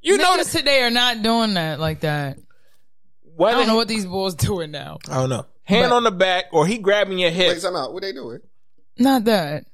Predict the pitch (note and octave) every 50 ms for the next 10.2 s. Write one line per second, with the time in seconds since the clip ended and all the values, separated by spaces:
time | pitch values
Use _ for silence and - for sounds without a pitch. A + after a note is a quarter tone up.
0 | - - - - - - - - - D#4+ - - A4+ G4+ C4 C#4 C4 - A#3+ B3+
1 | C4 C4 C4 B3+ B3 A3+ G#3+ A3+ A#3+ A#3 A#3+ A#3 A#3 A#3 A3 G#3 F#3+ E3+ D#3+ -
2 | - - A3 A#3+ A3 - - - - - - - - - - G2+ - - - G3
3 | G#3+ G#3 G3 F3+ E3 D#3 C#3+ C3 - - C#3 C#3 D#3 E3 D#3+ D#3 - F3+ D#3 C3+
4 | A#2+ G#2 - - - - - - F3+ - - - - G#3 G3+ - - E3+ G3 G#3+
5 | G#3+ - F#3 G#3+ - A3 A3 A3+ B3 - - B3 A#3+ G#3+ F3 F3+ F3+ E3+ F3 -
6 | - - - D3+ D3 D3+ C#3+ C3 B2+ A#2 A#2 A#2 A2+ G#2+ G2 D#2 F#2+ A#2+ C3+ B2+
7 | C3+ B2+ C3 - - A2+ A#2+ B2 B2+ C3+ C3+ C3 B2+ A#2+ A#2+ A#2+ A#2 G#2+ G2 -
8 | - - - - - - - - - - - - G4 G4 - - - F#4 E4 A3
9 | A#3 - G#4+ A4+ A4 - C5 C#5+ G#4+ G#4+ - - - F4+ C5+ D5 C#5 C#5+ B4+ -
10 | G4 A4 - -